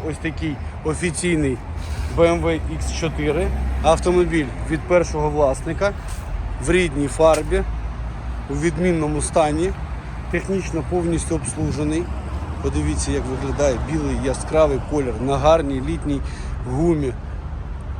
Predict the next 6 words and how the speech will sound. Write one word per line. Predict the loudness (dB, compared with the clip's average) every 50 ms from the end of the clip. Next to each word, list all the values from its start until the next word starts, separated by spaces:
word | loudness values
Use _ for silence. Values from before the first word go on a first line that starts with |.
| -8 -8 -8 -8 -8 -8 -8 -8 -8 -6 -4
вісімнадцятого | -4 -2 -2 -2 0 4 4 4 4 4 0 -2 -2 0 0 0 0
діаметру. | 0 2 4 4 4 4 4 2 0 -2 -4 -6 -6 -8 -8 -10 -10 -8 -8 -6 -6 -6 -6 -4 -4 -4 -4 -6 -8 -10 -8 -8 -4 -2
Автомобіль | -2 0 2 4 4 4 4 2 2
працює | 2 2 2 2 2 2 2 2
на | 2 0
дволітровому | 0 0 0 0 0 0 2 2 2 2 2 0 0 -2 -2